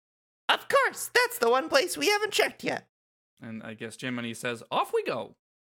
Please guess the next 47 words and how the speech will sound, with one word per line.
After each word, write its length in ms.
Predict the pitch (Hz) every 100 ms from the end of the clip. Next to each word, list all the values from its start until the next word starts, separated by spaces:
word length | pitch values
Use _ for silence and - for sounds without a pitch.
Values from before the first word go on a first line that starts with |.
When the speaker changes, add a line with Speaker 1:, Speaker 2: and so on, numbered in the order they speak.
| _ -
Speaker 1:
Or 140 | 127
does 220 | 117 120
Sora 320 | - 131 165
say, 180 | 180 180
"Of 160 | 156 -
course, 300 | 165 156 -
that's 180 | 143 -
the 80 |
one 140 | 143 143
place 240 | 143 139
we 80 | 139
haven't 160 | 135 131
checked 260 | 139 135
yet"? 200 | 143 113
That 140 | 120 120
would 120 | 113
make 180 | 107 107 _
more 240 | - 107 92
sense. 360 | - 82 90 -
I 60 |
might 160 | 113 104
have 100 | 101
written 180 | 85 80
it 120 | 87
down 180 | 82 73
wrong 180 | 71
in 80 | 71
my 120 | 64
notes. 320 | 69 57 - - _ -
Speaker 2:
That 380 | 131 135 127
would 180 | 127 123
make 280 | 117 113 -
more 160 | 113 110
sense 300 | - 117 -
because 260 | 127 131
I 80 | 127
think 320 | 123 135 120
he's, 580 | 123 131 117 113 107 - -
uh, 460 | 120 117 110 107 107 123
going 220 | 120 117
to 80 | 117
dive 360 | 117 107 110
there 160 | 110 101
to 80 | 104
find 260 | 110 101
Kairi. 380 | - 101 104 107 _ _ _ -
Speaker 1:
Yeah. 160 | 107